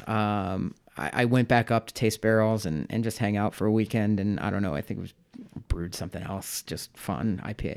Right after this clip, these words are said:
or something like that, and, um, I, I was a, I was a little bit down because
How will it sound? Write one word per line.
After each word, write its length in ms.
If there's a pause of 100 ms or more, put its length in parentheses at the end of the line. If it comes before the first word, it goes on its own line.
or 60
something 220
like 140
that, 240
and, 380 (600)
um, 640 (220)
I, 140
I 160
was 160
a, 240
I 60
was 140
a 40
little 200
bit 240
down 380
because 420